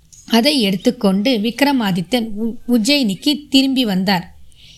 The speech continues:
இதை கேள்விப்பட்ட உ-, விக்ரமாதித்தனோட தளபதி பட்டி இ-, இதெல்லாம் கேட்டுட்டு தனக்கும் சிறப்பான இப்படி ஒரு ஆயிரம் ஆண்டுகள் வாழ வேண்டும் அப்படின்னு ஆசைப்பட்டு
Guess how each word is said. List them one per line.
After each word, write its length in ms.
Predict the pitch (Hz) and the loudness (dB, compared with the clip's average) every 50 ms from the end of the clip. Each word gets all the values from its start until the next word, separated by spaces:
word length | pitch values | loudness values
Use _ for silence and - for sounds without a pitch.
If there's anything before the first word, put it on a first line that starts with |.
| - _ _ | -20 _ _
இதை 340 | - 262 240 302 349 - - | -2 0 2 2 0 0 0
கேள்விப்பட்ட 920 | - 277 240 247 269 262 269 277 277 269 185 170 175 - 240 233 208 180 | 0 2 2 2 2 0 -2 -2 -2 0 -2 -2 0 0 0 0 0 0
உ-, 240 | 175 185 208 220 - - - - _ _ _ _ - | -2 -4 -4 -6 -8 -12 -18 -20 _ _ _ _ -2
விக்ரமாதித்தனோட 1120 | 262 254 262 339 330 320 277 233 214 208 220 202 240 - - 226 208 202 196 196 202 190 | 0 0 2 0 0 2 0 0 0 0 -2 -2 -2 -2 0 0 0 0 0 0 -2 0
தளபதி 720 | - 208 185 196 214 214 214 214 180 233 240 190 170 - - | 0 0 0 2 0 0 0 0 0 0 0 0 -2 -2 0
பட்டி 600 | 240 220 220 220 - - 302 285 233 170 170 170 - - - - - - | 0 0 0 0 0 0 2 2 2 0 -4 -8 -14 -20 -20 -20 -14 -8
இ-, 240 | - 240 240 220 214 | -4 -4 -2 0 0
இதெல்லாம் 500 | 240 254 277 269 254 254 262 269 262 262 - | 0 2 2 2 2 0 0 -2 -2 0 2
கேட்டுட்டு 600 | 240 226 233 226 247 220 - - 285 254 185 175 - - - _ _ | 2 2 2 2 -2 -2 -2 0 0 0 0 -2 -6 -12 -20 _ _
தனக்கும் 680 | - 247 226 233 277 294 294 - - 339 277 196 180 - - _ | 2 2 4 4 2 -2 -4 -2 -2 0 0 0 -2 -6 -12 _
சிறப்பான 800 | - - - 247 226 240 240 - - 262 254 269 285 294 294 220 | -10 -2 2 2 4 2 2 0 0 0 0 0 0 0 0 -2
இப்படி 380 | 190 214 185 - 285 254 277 | -2 -2 -2 -2 0 0 0
ஒரு 320 | 254 220 220 226 254 240 190 170 - - - - - - | 0 0 0 0 0 0 -2 -4 -8 -12 -20 -20 -18 -10
ஆயிரம் 480 | 254 202 208 214 247 262 269 254 233 208 | -6 -2 0 2 2 2 2 0 0 -2
ஆண்டுகள் 440 | 196 208 233 233 254 214 240 214 185 | -2 0 0 0 0 0 0 0 0
வாழ 320 | 190 190 196 220 240 240 | 0 0 0 0 0 0
வேண்டும் 460 | 202 180 190 196 196 185 214 180 156 147 - - - - - - - | 0 0 0 0 0 0 0 -2 -2 -4 -10 -20 -20 -20 -20 -18 -8
அப்படின்னு 460 | - 226 208 190 - 226 202 202 226 | -4 -2 -2 0 0 0 0 2 2
ஆசைப்பட்டு 840 | 269 262 220 233 220 - 254 220 - 190 175 165 - - 185 - 175 | 0 0 0 -2 0 0 -2 0 0 0 -2 -2 0 0 0 0 -2